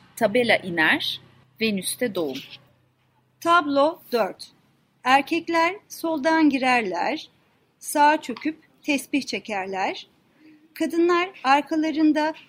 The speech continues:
Speaker 2: bir beşiği taşıyarak girerler. Beşiğin çevresine çömelerek sırayla beşiği sallarlar. Sessizlik.
Speaker 1: Üçüncü kadın. "Ah, sessizlik oldu."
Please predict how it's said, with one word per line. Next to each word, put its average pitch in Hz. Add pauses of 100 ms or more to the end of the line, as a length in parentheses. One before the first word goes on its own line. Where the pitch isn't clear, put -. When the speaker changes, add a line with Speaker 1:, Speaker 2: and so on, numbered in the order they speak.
(120)
Speaker 2:
bir 285
beşiği 294
taşıyarak 277
girerler. 196 (380)
Beşiğin 349
çevresine 220 (180)
çömelerek 277 (200)
sırayla 311 (320)
beşiği 277
sallarlar. 294 (920)
Sessizlik. 269 (1080)
Speaker 1:
Üçüncü 254
kadın. 190 (440)
"Ah, 285 (100)
sessizlik 302
oldu." 214